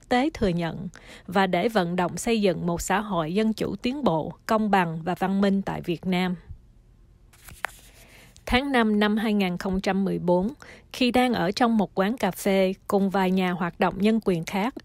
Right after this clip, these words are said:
một nhóm người kéo đến, ném ly vào ông và đánh đập ông. Tháng Giêng và tháng ba năm hai nghìn không trăm mười lăm,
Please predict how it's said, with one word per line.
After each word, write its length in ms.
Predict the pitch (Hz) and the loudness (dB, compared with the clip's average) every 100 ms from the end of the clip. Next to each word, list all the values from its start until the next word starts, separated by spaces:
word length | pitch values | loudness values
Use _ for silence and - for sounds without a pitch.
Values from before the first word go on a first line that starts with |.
| - - - | -18 -20 -8
một 280 | 208 196 - | 0 0 2
nhóm 200 | 226 302 | 0 2
người 220 | 302 196 | 2 2
kéo 260 | 180 208 240 | 2 0 2
đến, 320 | 226 208 269 - | 2 2 0 -6
ném 240 | 240 214 262 | 0 0 2
ly 280 | 294 226 214 | 4 4 4
vào 220 | 185 175 | 2 2
ông 280 | 185 185 190 | 0 0 -2
và 140 | 175 | -2
đánh 240 | 165 208 | -2 -2
đập 140 | 262 175 - | -2 -4 -2
ông. 260 | 190 185 170 - - - - - - | -2 -2 -6 -10 -12 -16 -20 -20 -4
Tháng 280 | - 233 262 | 0 2 0
Giêng 320 | 220 214 202 | 0 2 4
và 120 | 185 | 2
tháng 260 | 165 208 247 | 0 -2 2
ba 220 | 220 196 | 2 4
năm 240 | 190 190 196 | 2 2 0
hai 180 | 196 | 0
nghìn 220 | 190 175 170 | 0 0 -2
không 200 | 190 185 | -2 -2
trăm 280 | 190 180 | 0 0
mười 140 | 180 165 | 0 0
lăm, 300 | 175 185 | 2 2